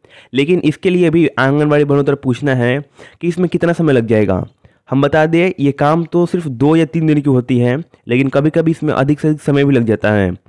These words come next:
तो आप सभी से क्या बहनें बस वेट कर सकती हैं और देख सकती हैं कि आपका पेमेंट आता है या नहीं आता है। हालांकि आप सभी से क्या बहनें हमारे WhatsApp ग्रुप से जुड़ सकती हैं,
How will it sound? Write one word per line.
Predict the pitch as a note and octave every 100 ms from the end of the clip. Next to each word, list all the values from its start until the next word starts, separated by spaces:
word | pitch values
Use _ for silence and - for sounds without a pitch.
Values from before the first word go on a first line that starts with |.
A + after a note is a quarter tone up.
| - - -
तो | B2
आप | C#3
सभी | E3
से | E3
क्या | D#3 E3
बहनें | D#3+ E3+
बस | D#3+ D3+
वेट | C3 D3
कर | - C#3
सकती | C#3 C#3 D3
हैं | C#3
और |
देख | A#2+ C3+
सकती | - B2 B2+
हैं | A#2+ A#2+ D#3+ _ _ -
कि |
आपका | B2+ -
पेमेंट | C3+ C3+ C#3+ D#3+ -
आता | A#2 A#2+ C3+
है | C#3
या | C#3
नहीं | B2+ B2
आता | A#2+ -
है। | A2+ B2 D3+ _ _ - -
हालांकि | C3 C#3+ D#3+ G3
आप | - C#3+ C#3+
सभी | - D#3+
से | E3 D#3+
क्या | D3+
बहनें | D3+ C#3 C#3 E3
हमारे | C3 B2+ C3+
WhatsApp | B2 C3 C3 D#3+
ग्रुप | D3+
से | C#3
जुड़ | C#3
सकती | B2 A2+ B2
हैं, | A#2 B2+